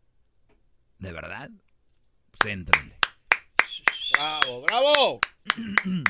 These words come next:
Speaker 2: ¡Qué bárbaro!
Speaker 1: Una mujer con baja autoestima tiene los celos. Los celos. Esos celos me hacen daño,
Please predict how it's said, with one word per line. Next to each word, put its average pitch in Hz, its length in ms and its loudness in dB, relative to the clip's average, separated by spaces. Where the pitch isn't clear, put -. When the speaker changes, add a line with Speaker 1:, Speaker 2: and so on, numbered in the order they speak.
Speaker 2:
¡Qué - 140 -4
bárbaro! 147 400 -4
Speaker 1:
Una 156 160 -4
mujer 135 240 -4
con 135 140 -2
baja 135 160 2
autoestima 127 520 -2
tiene 123 260 -4
los - 160 -4
celos. 120 720 -4
Los 107 280 -6
celos. 110 600 -2
Esos 123 260 -10
celos 131 640 -6
me 120 100 -4
hacen 110 280 -4
daño, 127 480 2